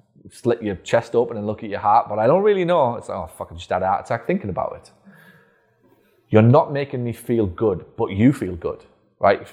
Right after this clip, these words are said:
check this. So follow this, follow this logic. I'm gonna try and reverse it for you. When you s-, when you put a softener on me and you say, "Oh, well, let's have a few sessions and see how it goes." Yeah, just book in whenever you want.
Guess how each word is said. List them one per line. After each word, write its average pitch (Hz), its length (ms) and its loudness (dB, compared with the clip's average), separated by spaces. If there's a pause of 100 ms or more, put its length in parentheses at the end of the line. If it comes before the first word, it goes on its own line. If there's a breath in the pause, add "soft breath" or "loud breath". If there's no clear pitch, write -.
check - 240 0
this. 85 200 -4
So 98 120 -8
follow 127 320 2
this, - 160 -6
follow 143 280 -2
this 139 160 -8
logic. 101 400 -4
I'm 95 80 -10
gonna 95 140 -6
try 107 160 -2
and 101 100 -4
reverse 95 320 -6
it 92 100 -20
for 87 120 -6
you. 87 80 -6 (400 loud breath)
When 104 140 4
you 160 120 8
s-, - 200 -4
when 120 180 0
you 185 100 4
put 190 160 -2
a 165 60 -2
softener 135 400 -6
on 107 140 -4
me 92 200 -8
and 98 80 -12
you 104 80 -12
say, 147 120 -4
"Oh, 160 80 2
well, 185 100 0
let's 202 140 -6
have 233 140 -4
a 226 60 -4
few 240 200 -6
sessions 139 420 -2
and 120 140 -10
see 151 100 -4
how 139 160 4
it 127 60 -6
goes." 135 160 -6
Yeah, 320 140 2
just 269 180 -4
book 320 180 -2
in 320 140 0
whenever 320 240 0
you 339 120 6
want. 359 240 -8